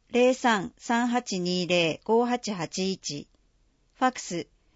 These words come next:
零三三八二零五八八四。深川スポーツセンターホームページの二次元コードがあります。カローリング大会。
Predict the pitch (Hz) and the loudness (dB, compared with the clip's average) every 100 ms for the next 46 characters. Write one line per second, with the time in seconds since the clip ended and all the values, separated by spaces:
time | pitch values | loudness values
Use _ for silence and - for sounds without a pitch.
0 | _ 247 254 247 254 208 240 _ - 233 | _ 4 4 4 2 0 -4 _ 0 0
1 | 247 254 247 180 175 175 170 175 151 - | 2 0 -2 -4 -2 -2 0 0 0 -2
2 | 214 233 240 247 202 156 151 175 180 170 | 2 2 2 -4 -4 -6 -6 -4 -2 -2
3 | 151 - _ _ _ _ _ _ _ _ | -4 -12 _ _ _ _ _ _ _ _
4 | _ _ _ _ - 262 254 254 262 - | _ _ _ _ 0 2 4 4 2 2
5 | 262 254 262 247 269 240 208 165 165 185 | 4 4 4 0 2 2 2 2 2 0
6 | 202 202 196 208 202 180 160 160 - 185 | -2 -4 0 0 0 -2 -4 -4 -4 -4
7 | 175 196 202 190 202 196 170 156 151 147 | -2 0 -2 0 -2 0 -2 -2 -2 -2
8 | 147 143 147 - - _ _ _ _ _ | -4 -4 -8 -14 -20 _ _ _ _ _
9 | _ _ _ _ _ _ _ _ _ _ | _ _ _ _ _ _ _ _ _ _
10 | _ _ _ _ _ _ _ _ - 226 | _ _ _ _ _ _ _ _ -2 2
11 | 233 294 285 285 269 269 269 247 226 - | 8 8 8 6 4 2 6 6 6 2
12 | 156 147 | 0 0